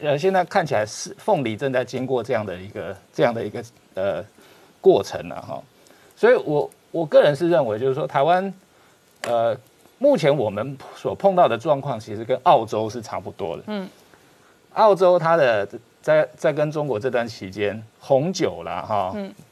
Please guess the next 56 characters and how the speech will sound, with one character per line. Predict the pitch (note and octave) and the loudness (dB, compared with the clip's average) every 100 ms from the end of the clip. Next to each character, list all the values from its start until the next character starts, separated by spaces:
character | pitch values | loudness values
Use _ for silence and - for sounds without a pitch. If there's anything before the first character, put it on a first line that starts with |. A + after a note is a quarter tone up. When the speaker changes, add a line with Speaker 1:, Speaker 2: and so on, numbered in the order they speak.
| _ | _
Speaker 1:
澳 | D3+ C#3+ | 0 2
洲 | C#3+ C3 | 2 0
的 | A#2+ A2+ | -2 -2
龙 | A#2 A2+ C#3 | 0 0 -2
虾 | D3 C#3+ B2+ C3+ | -2 2 4 4
啦， | B2 F2 - _ _ _ _ | 2 -2 -8 _ _ _ _
澳 | C#3 C#3 | 0 2
洲 | C3+ C#3 | 2 0
的 | B2+ | 0
牛 | A2 G2+ A2 | -2 -2 -2
肉、 | C#3 D3 | 2 2
澳 | - B2 | 4 2
洲 | B2 | 0
的 | B2+ A#2 | -2 -2
小 | - F2 | -2 -2
麦 | F#2 C3 G2 | 0 0 0
等 | - A#2 D#3+ | 0 0 2
等， | D#3+ D#2 G2 _ - | 0 -2 -8 _ -10
全 | B2 | -4
部 | C3+ D#3+ | 0 2
都 | C#3+ | 2
碰 | C#3 B2 | 0 -2
到 | A2+ | -2
同 | A2 | -4
样 | G#2+ | -6
的 | G2 | -6
问 | F#2+ A2 | -8 -10
题， | - _ - - - _ | -16 _ -20 -20 -20 _
就 | - | -2
是 | F3 | 2
说 | F#3 F3 - | 2 0 -2
他 | F#3 | -2
试 | F#3 G#3 F#3 | -2 0 -2
图 | C#3+ G#2+ A2 | -2 -8 -10
去 | - D3+ B2+ - _ - - _ _ | -8 -6 -6 -8 _ -20 -20 _ _
利 | E3 D#3+ | 2 4
用 | D3+ C#3 | 2 2
这 | C#3+ | 0
些 | B2 B2 A#2+ | 0 0 0
这 | A#2+ A#2 | -2 -6
个， | G#2+ F#2+ - | -6 -6 -6
呃， | G2 F#2+ - _ _ _ | -6 -6 -10 _ _ _
商 | - E3 E3 | 0 0 2
品 | A#2+ F#2 | -4 -2
上 | C3+ A#2 | -2 -2
的， | G#2 G2+ - | -4 -4 -4
商-， | D3+ D#3 - | -4 -4 -4
商 | - E3 | -4 -4
品 | G#2+ | -4
上 | G2+ B2+ | -4 -4
的 | A2 | -4
禁 | C#3+ B2+ | -6 -4
运 | C3 A#2+ | -4 -4
或 | B2 | -4
禁 | B2+ B2 | -2 -4
止 | A2 | -6